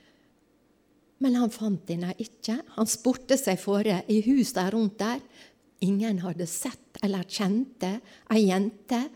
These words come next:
som hadde den beskrivelsen som han ga, og den alderen omtrent. Så tenkte han,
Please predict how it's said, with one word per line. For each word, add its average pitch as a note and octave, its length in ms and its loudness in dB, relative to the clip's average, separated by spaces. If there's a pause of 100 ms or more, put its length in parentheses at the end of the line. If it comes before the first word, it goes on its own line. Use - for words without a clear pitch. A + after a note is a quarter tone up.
(160)
som G#3 380 2 (280)
hadde G3+ 460 0 (420)
den A3+ 300 6
beskrivelsen F#3+ 960 0
som F#3 300 0
han G3 300 0
ga, B3+ 260 0 (460)
og G#3 160 2
den G#3 240 2
alderen F#3 600 -2
omtrent. F#3+ 680 -6 (640)
Så A3 80 -12
tenkte G3 460 -8
han, F3+ 120 -10